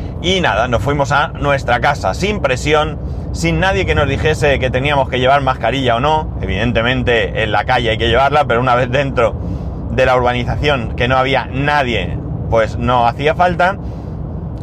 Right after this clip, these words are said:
Metimos el coche en nuestra plaza de garaje, aparcamos en nuestra plaza de garaje, fuimos a ver la otra plaza de garaje que tenemos y de ahí subimos a la vivienda. La vivienda vimos que esos fallos que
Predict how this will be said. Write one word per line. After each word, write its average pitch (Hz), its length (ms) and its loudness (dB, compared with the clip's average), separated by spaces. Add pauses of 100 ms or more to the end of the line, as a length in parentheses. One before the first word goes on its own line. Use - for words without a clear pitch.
(1160)
Metimos 175 540 0
el 175 180 2
coche 156 540 0
en 147 160 -2
nuestra 165 420 0
plaza 151 300 2
de 170 100 4
garaje, 127 500 0 (240)
aparcamos 113 540 0
en 113 100 -2
nuestra 110 280 0
plaza 127 240 0
de 135 80 2
garaje, 175 440 2 (680)
fuimos 151 340 0
a 131 60 4
ver 147 180 2
la 123 220 4
otra 135 260 2
plaza 131 280 0
de 123 60 2
garaje 127 540 0
que 135 100 0
tenemos 190 520 0 (440)
y 151 140 0
de 170 80 4
ahí 165 340 2 (420)
subimos 139 480 0
a 131 60 0
la 123 120 2
vivienda. 107 640 0
La 113 100 0
vivienda 170 640 2
vimos 147 400 0
que 135 480 0
esos 139 380 2
fallos 143 580 0
que 143 320 0